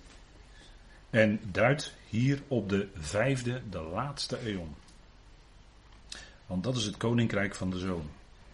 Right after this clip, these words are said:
"De scepter van uw koninkrijk is een scepter van het recht. U hebt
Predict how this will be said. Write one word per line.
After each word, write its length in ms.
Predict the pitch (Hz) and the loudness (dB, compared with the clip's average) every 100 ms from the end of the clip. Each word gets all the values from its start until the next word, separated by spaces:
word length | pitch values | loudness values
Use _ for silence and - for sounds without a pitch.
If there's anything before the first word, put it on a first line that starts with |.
| - - - - - - - - | -20 -20 -20 -20 -20 -20 -20 -20
"De 200 | - 98 | -4 0
scepter 560 | 98 - 170 165 - 139 | 2 4 2 2 4 4
van 280 | 120 110 110 | 6 6 4
uw 220 | 165 156 | 4 4
koninkrijk 760 | 170 180 180 131 98 95 95 - | 6 8 8 8 6 4 4 2
is 160 | 104 92 | -4 -4
een 80 | |
scepter 300 | 87 127 127 | -2 -2 -2
van 180 | 104 107 | -2 -2
het 120 | 92 | -2
recht. 500 | 87 104 - - - - - - - - - - - - | -2 -4 -4 -10 -16 -18 -20 -20 -20 -20 -20 -20 -20 4
U 200 | 160 151 | 8 10
hebt 380 | 135 139 - | 8 6 -6